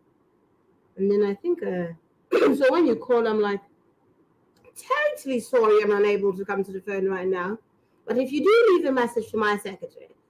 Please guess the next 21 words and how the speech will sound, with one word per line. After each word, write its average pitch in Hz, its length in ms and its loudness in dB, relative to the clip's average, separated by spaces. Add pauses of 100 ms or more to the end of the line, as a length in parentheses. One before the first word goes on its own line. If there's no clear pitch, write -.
(140)
I'm 220 160 2
sure 269 160 -6
I 254 180 0
will 226 100 2
get 202 220 -2
back - 240 -10
to - 80 -12
you. 147 240 -10 (380)
You 440 80 4
know, 240 120 2
like, 196 240 0
Do 466 220 4
have 190 100 -6
a 185 40 -6
lovely 175 340 -8
day. 165 320 -2
Something 277 260 0
like 196 160 0
that, 185 200 -4
I 160 100 -12
said. - 240 -6